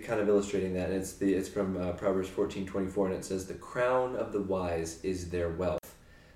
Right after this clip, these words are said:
but the folly of fools brings folly." And, uh, the Vilna Gaon has some commentary that says,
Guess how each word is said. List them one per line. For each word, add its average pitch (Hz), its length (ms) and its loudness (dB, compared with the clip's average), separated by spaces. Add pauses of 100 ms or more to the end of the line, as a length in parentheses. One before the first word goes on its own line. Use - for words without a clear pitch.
but 95 180 4
the 95 100 -2
folly 98 440 4
of 87 100 -2
fools 87 440 0
brings 85 400 -6
folly." 87 500 0 (540)
And, 95 280 4
uh, 90 140 6
the 92 160 0
Vilna 110 380 4
Gaon 98 380 6
has 95 220 -6
some 87 180 -6
commentary 95 560 2
that 87 180 -2
says, 90 240 0